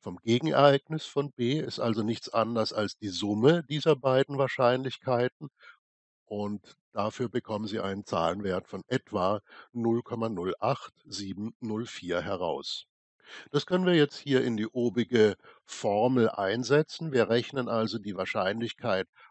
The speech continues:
vom eigentlichen Ereignis B, das ist ja das, was wir wissen wollten, eins minus die Wahrscheinlichkeit vom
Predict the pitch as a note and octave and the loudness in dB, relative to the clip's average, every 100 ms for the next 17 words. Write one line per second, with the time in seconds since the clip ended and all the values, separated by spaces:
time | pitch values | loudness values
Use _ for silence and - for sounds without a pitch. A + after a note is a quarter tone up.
0 | _ E2+ D#2 _ G2 A#2+ F3 F#3 - E3+ | _ -16 -16 _ 0 2 2 0 0 2
1 | C#3 C#3+ C#3 - C#3 - C3 B2+ C#3 G2+ | 6 6 4 -2 -10 -6 -2 -2 -2 -8
2 | F2 G#2 - G#2 F#2+ - - F#2+ - F#2+ | -10 -12 -8 -4 -4 -4 -4 -6 -4 -8
3 | F#2 E2+ F#2+ C#3 E3 C3 B2 B2+ - B2+ | -6 -4 -2 -2 0 2 2 2 -2 -14
4 | - - _ F2+ G2 G#2+ - - G2+ G2+ | -16 -20 _ -2 -2 -2 -8 -12 -8 -4
5 | G2+ G2+ G2 G2 F2+ G2 G2 D#2+ E2 F2+ | -4 -4 -6 -8 -6 -4 -4 -6 -8 -10
6 | - E2+ - G2+ G2+ | -8 -8 -8 -12 -12